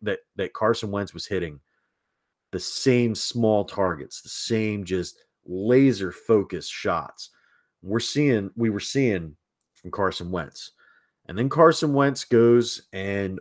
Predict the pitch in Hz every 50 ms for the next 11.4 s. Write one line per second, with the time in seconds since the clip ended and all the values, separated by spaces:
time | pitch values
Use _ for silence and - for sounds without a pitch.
0 | _ - - 107 104 95 92 90 92 95 101 101 107 117 127 135 127 - 120 117
1 | 117 117 110 - 120 117 113 - - _ - 82 78 76 78 80 78 73 - _
2 | _ _ _ _ _ _ _ _ _ _ _ _ _ _ _ _ _ _ _ _
3 | _ - - 95 92 98 98 104 104 87 101 98 98 98 95 90 78 90 90 90
4 | 87 - - 92 82 76 - _ _ _ _ - - - 147 131 123 110 - -
5 | _ _ _ _ _ _ _ _ _ _ _ _ _ _ _ _ _ _ _ _
6 | _ _ - - 139 147 147 143 135 127 120 - - _ _ _ _ _ _ _
7 | _ _ _ _ _ _ _ _ _ _ _ _ _ _ _ _ _ _ _ -
8 | - - 139 123 120 117 127 151 175 202 202 185 170 139 131 123 110 107 - -
9 | _ _ _ _ _ - - 117 92 92 _ - 117 131 170 226 277 254 233 220
10 | 190 165 143 127 117 107 107 117 120 110 - 117 113 110 101 - 117 101 95 -
11 | - - 110 95 87 80 78 76